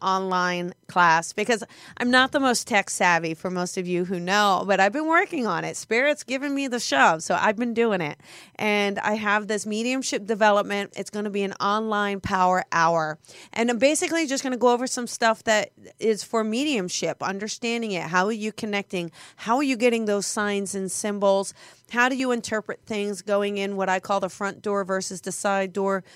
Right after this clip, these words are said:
Uh, a little method I call lock and load. And we're gonna go through it. You know, it's, it's obviously not gonna be super in-depth 'cause we have an hour, but that's what I wanted. I wanted to make it budget friendly, give you a little introduction,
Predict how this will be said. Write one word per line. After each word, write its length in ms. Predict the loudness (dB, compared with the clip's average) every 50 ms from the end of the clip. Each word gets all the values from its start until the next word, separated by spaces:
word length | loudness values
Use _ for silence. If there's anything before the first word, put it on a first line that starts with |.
| -20 _ _ -4
Uh, 260 | 0 2 2 2 2 0
a 80 | -2
little 220 | -2 0 0 0 0
method 380 | 0 0 0 0 -2 -2 -2
I 100 | -2 -2
call 260 | -2 -2 -4 -4 -4 -4
lock 340 | -2 0 2 2 2 0 -6
and 140 | -8 -4 0
load. 440 | 0 2 2 2 0 -2 -4 -6 -12 -18 -20 _ _ _ _ _
And 260 | -2 0 0 0 0
we're 140 | -2 -4 -4
gonna 160 | -4 -6 -4
go 120 | -4 -4 -6
through 300 | -4 -4 -4 -2 0 0
it. 180 | 0 -2 -4 -6
You 120 | -6 -4
know, 200 | -4 -2 -4 -4
it's, 200 | -4 -6 -6 -6
it's 200 | -10 -10 -10 -6 -2
obviously 380 | 0 0 0 0 -4 -4 -4
not 140 | -4 -4 -4
gonna 100 | -6 -6
be 120 | -6 -8 -8
super 460 | -8 -8 -6 -6 -8 -6 -6 -6 -6
in-depth 580 | -6 -6 -6 -4 0 2 2 2 0 -4 -10
'cause 200 | -12 -12 -8 -6
we 80 | -6 -4
have 180 | -2 -2 -2 -2
an 140 | -4 -6 -6
hour, 400 | -4 -2 0 0 2 0 0 -2 -6 -14 -20 _ _
but 160 | -8 0 2
that's 220 | 2 2 2 0
what 100 | -2 0
I 60 | 0
wanted. 340 | 0 0 0 -2 -2 -2 -2
I 80 | -2 -4
wanted 280 | -2 -4 -4 -4 -4
to 60 | -4 -4
make 200 | -6 -6 -4 -6
it 180 | -8 -8 0
budget 360 | 2 2 2 2 2 -2 -2
friendly, 600 | -2 -6 -6 -4 -4 -2 -2 -2 -2 -2 -4 -4 -8 -14 -20 _ _ _ _
give 180 | -6 -4 -2
you 100 | -2 -2
a 20 | -2
little 240 | 0 0 0 0 0
introduction, 960 | -2 -2 -4 -8 -2 0 2 2 2 0 -2 -4 -2 0 0 0 0 -2